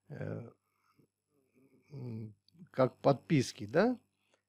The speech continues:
Эти офферы, они работают в течение до пяти лет,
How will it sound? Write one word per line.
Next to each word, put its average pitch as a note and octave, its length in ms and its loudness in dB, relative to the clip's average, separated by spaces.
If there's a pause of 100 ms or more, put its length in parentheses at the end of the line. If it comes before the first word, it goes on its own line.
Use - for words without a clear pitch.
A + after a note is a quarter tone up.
(120)
Эти E3+ 300 4
офферы, F3+ 600 4
они F#3+ 320 6
работают D3 680 4
в - 40 -20
течение F3 640 2
до B2 480 -2 (160)
пяти E3 380 2
лет, F3+ 460 4